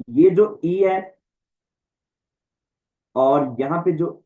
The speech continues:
एटा आएगा, ओबे, यहाँ पे मेट, ओबे, दोनों ही ई हैं, लेकिन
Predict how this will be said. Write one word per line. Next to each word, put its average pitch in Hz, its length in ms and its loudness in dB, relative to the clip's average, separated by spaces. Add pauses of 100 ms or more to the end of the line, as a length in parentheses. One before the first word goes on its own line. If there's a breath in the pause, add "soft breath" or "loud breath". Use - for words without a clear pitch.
एटा 135 280 -2
आएगा, 104 580 -6 (180)
ओबे, 123 360 -2 (400)
यहाँ 151 260 0
पे 180 280 -2
मेट, - 460 -6 (420)
ओबे, 131 480 0 (240)
दोनों 190 340 -4
ही - 180 -12
ई 175 180 -4
हैं, 185 220 -4
लेकिन 160 420 -6